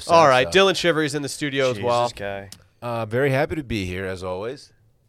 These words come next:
Speaker 2: Uh, got some color over the weekend. You might have noticed that already.
Speaker 1: Mm-mm.
Speaker 2: No? Okay.
Speaker 1: No, you always
Speaker 2: Um,
Speaker 1: look like this.
Speaker 2: I feel, I feel fantastic.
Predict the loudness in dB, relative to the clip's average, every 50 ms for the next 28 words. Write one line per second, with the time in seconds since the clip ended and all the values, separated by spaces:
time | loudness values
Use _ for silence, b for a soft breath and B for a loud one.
0 | _ _ _ _ _ _ _ -20 -20 _ _ _ -20 -20 -20 -20 -18 -16 -16 -16
1 | -16 -18 -16 -12 -10 -10 -8 -8 -10 -10 -10 -10 -10 -12 -12 -12 -12 -12 -12 -10
2 | -8 -6 -6 -6 -4 -6 -6 -8 -8 -8 -6 -6 -6 -8 -6 -6 -4 -4 -4 -4
3 | -4 -4 -4 -4 -6 -8 -12 -16 _ _ -20 -20 -20 -20 -20 -20 -20 _ -18 -16
4 | -16 -16 -18 _ _ _ _ -18 -16 -12 -12 -12 -12 -14 -16 -14 -14 -12 -6 -4
5 | -4 -2 -2 -4 -6 -10 -12 -16 -16 -18 -20 -20 -20 -20 _ _ _ _ -20 -20
6 | _ -14 -14 -12 -12 -12 -14 -16 _ _ _ -20 -20 -20 -18 -18 -18 -18 -16 -14
7 | -14 -14 -12 -10 -8 -6 -6 -8 -8 -12 -14